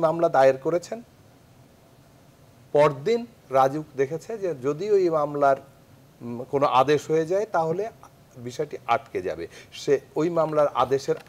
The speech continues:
আগেই নিজের দখলটা নিয়ে, নিয়েছে। এখন এটি হচ্ছে রাজনীতি এবং ক্ষমতার,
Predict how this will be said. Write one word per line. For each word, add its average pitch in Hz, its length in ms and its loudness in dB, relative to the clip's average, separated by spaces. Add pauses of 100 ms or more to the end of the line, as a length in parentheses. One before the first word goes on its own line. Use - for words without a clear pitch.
আগেই 143 280 4 (840)
নিজের 135 300 -2
দখলটা 110 420 -4
নিয়ে, 82 140 -16 (240)
নিয়েছে। 90 320 -18 (1080)
এখন 202 160 0 (300)
এটি 208 200 0
হচ্ছে 240 260 0 (640)
রাজনীতি 160 800 0 (240)
এবং 196 200 0 (600)
ক্ষমতার, 180 640 4